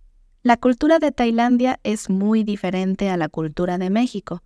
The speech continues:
y seguramente tendré que acostumbrarme a cosas y situaciones que no viviría en mi país. Pero creo que eso es uno de los grandes beneficios de viajar.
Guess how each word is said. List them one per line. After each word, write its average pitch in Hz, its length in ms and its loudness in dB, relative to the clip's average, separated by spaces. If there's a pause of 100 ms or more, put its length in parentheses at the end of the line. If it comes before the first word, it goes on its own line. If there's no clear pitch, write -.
(380)
y 233 80 0
seguramente 240 800 0
tendré 190 500 -2
que 214 160 -2
acostumbrarme 180 1080 -4
a 170 140 -8
cosas 202 600 -4
y 196 100 -6
situaciones 185 800 -4
que 190 140 -4
no 208 240 0
viviría 214 580 -2
en 170 140 -4
mi 165 100 -4
país. 156 520 -8 (480)
Pero 226 260 -2
creo 285 300 2
que 214 260 0
eso 214 200 -4
es 208 220 -4
uno 202 220 0
de 196 80 0
los 175 200 -6
grandes 208 500 0
beneficios 185 760 -4
de 175 120 0
viajar. 175 540 -4